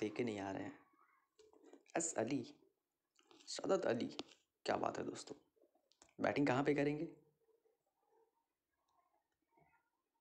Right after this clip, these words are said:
अली सादत, ये दोस्तों टू और three down पे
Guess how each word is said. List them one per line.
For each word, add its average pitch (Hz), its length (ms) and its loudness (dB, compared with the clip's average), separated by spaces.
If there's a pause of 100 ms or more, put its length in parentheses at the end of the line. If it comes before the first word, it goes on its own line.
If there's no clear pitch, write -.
(1500)
अली 127 260 4
सादत, - 440 -4 (140)
ये 131 240 2
दोस्तों - 360 2 (560)
टू 147 200 4
और 120 320 4
three 113 160 2
down - 300 0
पे - 120 -2